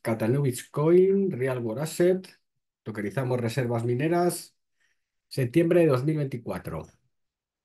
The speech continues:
El precio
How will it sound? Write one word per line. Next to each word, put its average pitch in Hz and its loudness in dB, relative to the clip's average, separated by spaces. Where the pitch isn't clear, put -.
El 127 2
precio 120 2